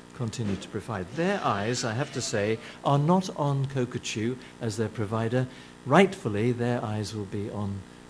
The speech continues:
the Lord. They're working for him, you understand. And, you know, all our encouragement to them will be to look to God. If this is his call, then he will provide for you.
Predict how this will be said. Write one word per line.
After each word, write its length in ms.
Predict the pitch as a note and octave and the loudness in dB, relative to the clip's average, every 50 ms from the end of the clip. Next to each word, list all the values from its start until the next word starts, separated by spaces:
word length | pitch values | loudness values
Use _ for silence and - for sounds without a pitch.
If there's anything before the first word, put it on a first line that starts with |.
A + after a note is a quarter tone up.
| - - - | -16 -6 -2
the 100 | A#2+ A2+ | -2 0
Lord. 360 | G#2+ A#2+ A2+ F#2+ E2 E2+ E2 | 2 2 2 0 0 -4 -4
They're 240 | F#2 A2+ A#2 A2+ G#2+ | -2 -2 0 0 0
working 500 | G#2+ C3 B2+ B2+ - - A2 G2 F#2+ F#2 F2+ - - - - - - | 0 -2 -2 -2 -4 -4 -4 -2 -4 -4 -8 -12 -18 -20 -20 -20 -14
for 200 | - - G2+ F#2 | -8 -6 -4 -4
him, 300 | E2+ E2 A2+ C3+ B2 F#2 D#2 - - - - - - - - - - - - - - - - - - - - | -2 2 4 4 4 2 0 -6 -12 -14 -16 -18 -18 -20 -20 -20 -18 -18 -18 -18 -18 -18 -18 -18 -14 -10 -6
you 160 | - F#2+ F#2+ | -2 0 0
understand. 540 | F#2 F2 F2 E2+ - - - F#2+ F2 E2+ - | 0 0 -2 -4 -6 -6 -4 -4 -4 -4 -4
And, 180 | F#2+ F#2+ F#2 - - - - - - - - - - - | -4 -4 -4 -4 -8 -14 -18 -18 -18 -18 -20 -14 -10 -8
you 60 | A2 | -6
know, 140 | F#2+ G2 - | -4 -2 0
all 220 | B2 B2+ C3+ B2 | 4 6 6 8
our 200 | B2 C3 B2+ A#2 | 8 8 6 6
encouragement 640 | A2 G2+ - A2+ G2+ G2 F#2 F#2 - - G2+ G2+ - | 4 2 0 0 0 0 0 -2 -4 -6 -6 -6 -6
to 100 | - G2 | -6 -4
them 220 | F#2+ A2 G#2 G2+ | -2 -2 -2 0
will 140 | G2+ G2 F#2 | 0 -2 -2
be 180 | F2 G2 F#2+ | -2 -4 -4
to 180 | F#2 - G#2 E2+ - F#2+ | -4 -6 -10 -10 -8 -6
look 260 | F2 G2+ C3+ - - | -4 -4 -4 -4 -6
to 80 | - F#3 | -6 -2
God. 320 | F3+ D#3 C#3+ C#3 C3+ - - - - - - - - - - - - - - - - | 0 0 0 0 -2 -4 -8 -14 -16 -16 -18 -18 -18 -18 -18 -18 -18 -18 -14 -12 -12
If 100 | G#2 - | -8 -4
this 220 | - B2 - - | -4 -4 -2 -4
is 100 | C#3+ B2+ | -6 -4
his 240 | - C3+ C#3 C3 C3+ | -2 0 0 0 0
call, 420 | - - B2 A#2 G#2+ G#2 G2+ G2 G2 - - - - - - - | -2 0 2 4 4 4 2 -2 -4 -8 -12 -18 -20 -14 -8 -6
then 140 | A2+ F#2+ F2 | -4 -4 -4
he 220 | - - A#2 G2+ | -4 -2 -2 -2
will 180 | F#2 F2+ F#2+ F2+ | -2 -2 -4 -6
provide 580 | - - G#2 F#2+ F#2 A2+ A2 G#2+ F#2+ F2 E2+ | -4 -4 -4 -2 0 2 2 2 2 0 -2
for 160 | - - G#2 | -2 -4 -4
you. 300 | F#2 F#2 G#2+ G#2 F2 D2+ | -2 0 0 0 0 -2